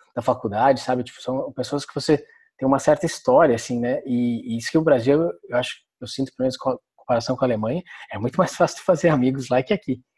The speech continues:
E mesmo assim, aí tem o pessoal do trabalho, tem, mas não são todos os que trabalham contigo que são seus amigos, né?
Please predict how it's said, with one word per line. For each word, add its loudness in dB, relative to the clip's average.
E -8
mesmo 2
assim, 2
aí 2
tem 4
o 4
pessoal 4
do 0
trabalho, 4
tem, 2
mas 4
não -4
são -6
todos -2
os -16
que -18
trabalham 2
contigo -6
que -2
são -2
seus -2
amigos, 2
né? -6